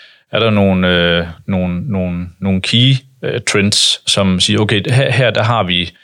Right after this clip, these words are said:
øh, og har oplevet en, en stigende efterspørgsel"? Er der, er der nogle typer af biler, drivlinje, karrosseri, et eller andet, der, der, der sådan går igen hos jer?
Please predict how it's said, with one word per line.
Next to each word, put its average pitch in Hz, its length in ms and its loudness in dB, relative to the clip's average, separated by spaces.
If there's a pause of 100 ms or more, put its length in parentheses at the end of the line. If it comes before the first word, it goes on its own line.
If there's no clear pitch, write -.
(420)
øh, - 60 -6 (200)
og 110 120 -2
har 101 400 -2
oplevet 98 600 0
en, 92 200 0
en 95 200 -2
stigende 113 440 2
efterspørgsel"? 92 760 -2 (220)
Er 110 100 -2
der, - 100 0
er - 380 0
der 113 120 2
nogle 95 180 0
typer 117 340 2
af 90 100 0
biler, 92 440 2
drivlinje, 98 1000 0
karrosseri, 101 680 0
et 107 60 0
eller 104 220 2
andet, 98 380 0
der, 92 120 2
der, 101 180 -4
der 104 140 -4
sådan 98 220 -2
går 95 160 0
igen 98 300 0
hos 98 260 -4
jer? 95 160 -2